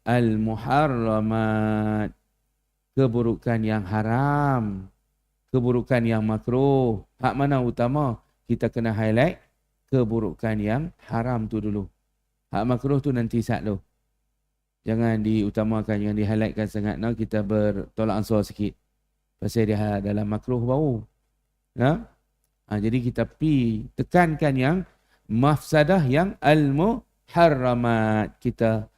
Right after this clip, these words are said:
bantras yang tu dulu. Membantras kerosakan-kerosakan yang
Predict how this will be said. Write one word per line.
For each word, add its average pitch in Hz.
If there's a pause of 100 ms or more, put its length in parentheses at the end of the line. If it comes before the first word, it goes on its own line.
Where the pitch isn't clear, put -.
(160)
bantras 123
yang 113
tu 101
dulu. 95 (800)
Membantras 143 (560)
kerosakan-kerosakan 147 (320)
yang 147